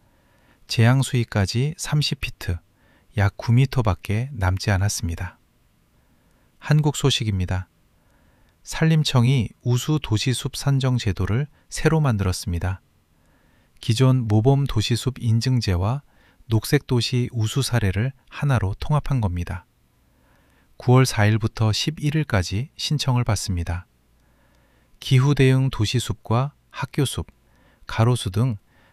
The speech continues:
다섯 개 부문에서 우수 사례를 뽑습니다. 개인과 기관, 단체, 누구나 신청할 수 있습니다. K-뷰티 소식도 뜨겁습니다. 씨제이 올리브영이 지난 십사 일부터 사흘간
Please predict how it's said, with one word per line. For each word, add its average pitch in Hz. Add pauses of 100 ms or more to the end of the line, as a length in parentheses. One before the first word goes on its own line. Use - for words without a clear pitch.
다섯 -
개 143
부문에서 110 (100)
우수 113
사례를 98
뽑습니다. 87 (1000)
개인과 127
기관, 104
단체, 101 (320)
누구나 107
신청할 123
수 -
있습니다. 90 (1400)
K-뷰티 160
소식도 120
뜨겁습니다. 92 (1080)
씨제이 151
올리브영이 117
지난 110
십사 -
일부터 110
사흘간 127